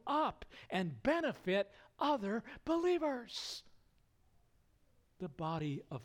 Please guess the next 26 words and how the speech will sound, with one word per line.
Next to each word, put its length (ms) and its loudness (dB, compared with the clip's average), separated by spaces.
Christ. 640 -16
A 100 0
direct 400 -2
contrast, 720 -6
would 160 -6
you, 320 -2
wouldn't 280 -6
you 80 -2
say, 420 -2
to 260 -2
the, 480 -2
"Hey, 360 0
what's 480 -2
in 160 -2
it 200 -6
for 280 -8
me?" 440 -2
mentality 880 -4
that 120 -6
is 100 -4
so 240 0
rampant 480 -6
in 180 -6
our 140 -4
society 800 -8
today. 500 -12